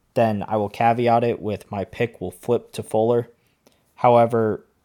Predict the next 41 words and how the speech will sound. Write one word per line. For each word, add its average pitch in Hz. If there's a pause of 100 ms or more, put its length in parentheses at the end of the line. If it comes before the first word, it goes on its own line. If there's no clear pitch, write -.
(500)
given 131
the 123
fact 127
that -
he 107
hasn't 113
practiced 113
through 120
Wednesday 107
for 107
the 92
Niners, 110
I'm 107
not 107
super 110 (220)
excited 113
about 104
the 87
prospect 110
of 95
Deebo 101
Samuel 98
playing. 113 (580)
When 110
he 110
does 147
play, 147
though, 143
he 131
tears 127
apart 123
the 117
Los 117
Angeles 113
Rams, 113 (260)
and 101
I 98
expect 110
nothing 101
different. 82
So 92